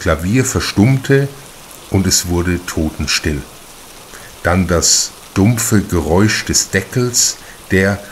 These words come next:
auf die weißen und schwarzen Tasten fiel. Gedämpfte Stimmen, die lauter wurden.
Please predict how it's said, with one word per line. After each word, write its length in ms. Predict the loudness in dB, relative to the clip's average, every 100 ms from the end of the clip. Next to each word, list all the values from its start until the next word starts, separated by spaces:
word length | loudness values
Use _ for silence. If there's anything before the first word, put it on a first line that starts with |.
| -6
auf 180 | -4 -2
die 180 | -2 0
weißen 540 | 0 2 2 2 0
und 220 | -2 -4 -4
schwarzen 640 | -4 -2 -4 -2 -4 -4
Tasten 480 | -4 -2 -2 -4 -8
fiel. 320 | -10 -10 -10 -14 -18 -20 -20 -20 -20 -6
Gedämpfte 560 | -2 2 2 0 -2 -4
Stimmen, 560 | -2 0 2 2 0 -4 -14 -8
die 80 | -4
lauter 560 | -2 0 0 2 0 2
wurden. 360 | 0 0 -4